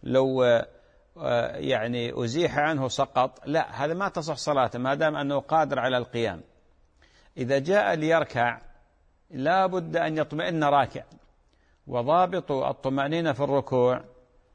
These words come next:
أن يمكن يديه من ركبتيه وأن يأتي بمقدار تسبيحة "سبحان ربي العظيم". قالوا هذه الطمأنينة، هذه الطمأنينة.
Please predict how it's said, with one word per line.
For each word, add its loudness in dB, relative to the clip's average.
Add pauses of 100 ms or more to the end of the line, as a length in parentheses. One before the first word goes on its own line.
(140)
أن 0
يمكن 0 (600)
يديه 0
من -6
ركبتيه 0 (600)
وأن 0
يأتي 0
بمقدار 0
تسبيحة -2
"سبحان -4
ربي 2
العظيم". 0 (480)
قالوا 2
هذه 0
الطمأنينة، -4 (480)
هذه 0
الطمأنينة. -2